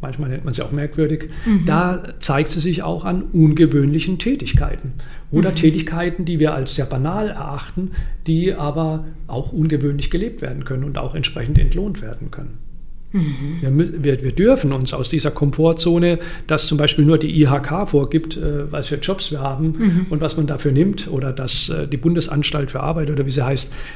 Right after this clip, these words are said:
Speaker 1: äh, da dürfen wir uns schon mal gerne lösen.
Speaker 2: Mhm.
Speaker 1: Wir können Energie nehmen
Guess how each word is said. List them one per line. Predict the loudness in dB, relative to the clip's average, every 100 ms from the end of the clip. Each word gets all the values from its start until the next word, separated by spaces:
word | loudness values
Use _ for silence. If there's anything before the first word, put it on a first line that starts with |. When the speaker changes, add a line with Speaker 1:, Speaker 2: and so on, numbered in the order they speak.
| -8
Speaker 1:
äh, | -6
da | -2 -2
dürfen | 4 4 4
wir | 0
uns | 0
schon | 0 2
mal | 2
gerne | 0 0 2
lösen. | 0 0 -2 -6 -8 -8 0
Speaker 2:
Mhm. | 0 0 -2 -4 -4
Speaker 1:
Wir | 2 4 4
können | 2 0 2 2
Energie | 2 2 2 0
nehmen | 2 2 0 2 2 0